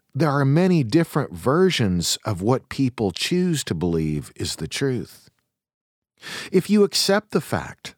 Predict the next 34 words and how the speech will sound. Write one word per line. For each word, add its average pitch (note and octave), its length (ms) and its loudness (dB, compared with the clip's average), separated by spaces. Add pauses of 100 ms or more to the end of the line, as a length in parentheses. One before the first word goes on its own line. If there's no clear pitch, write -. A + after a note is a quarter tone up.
that C#3+ 120 2
what D3+ 240 2
is C#3 180 -2
true G#3 400 2
to - 160 -2
you A#2+ 600 2 (200)
is C3 260 0
actually E3+ 520 2
a E3 60 4
belief D3+ 580 2
that - 180 -2
you C#3 120 2
have D#3 180 0
chosen F3 580 2
to A#2+ 60 0
believe, D2+ 680 -4 (440)
then F#3+ 260 4
you A3+ 120 2
can D3+ 220 2
be C3 160 4
more A#2+ 320 2
open E3 460 2
to - 260 -6
alternate C#3 560 -2
truths. - 680 -4 (840)
Why D3+ 360 4
does F3+ 200 2
that D3+ 300 -2
benefit F#3 560 2
you? A3 440 2 (520)
Especially F#3 680 0
when D3+ 200 2
you C#3 160 4
have G#2 140 0